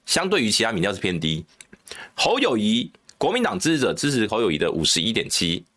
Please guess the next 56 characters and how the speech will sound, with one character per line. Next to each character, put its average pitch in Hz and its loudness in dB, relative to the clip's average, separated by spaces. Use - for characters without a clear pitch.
低 143 0
的 117 0
很 71 -4
多。 76 -2
刚 175 0
刚 175 -2
E 170 2
T 180 4
Today 135 0
是 - -4
八 127 0
十 95 0
五， 92 0
这 - 0
边 147 0
跑 90 -4
到 117 2
五 87 0
十 76 0
一。 80 0
好， 73 -2
柯 262 0
文 196 2
哲， 113 0
民 147 0
众 240 2
党 104 -4
支 165 2
持 107 2
柯 180 0
文 139 0
哲 98 0
的 85 0
六 151 2
十 101 0
六 120 2
点 82 0
九 - -2
也 80 0
偏 90 -2
低。 73 -2
那 196 0
关 233 0
键 226 2
是 202 0
什 175 0
么？ 82 -2
因 156 2
为 175 2
这 170 0
是 151 0
一 131 2
个 104 2
四 - 2
卡 92 -2
都， 76 -2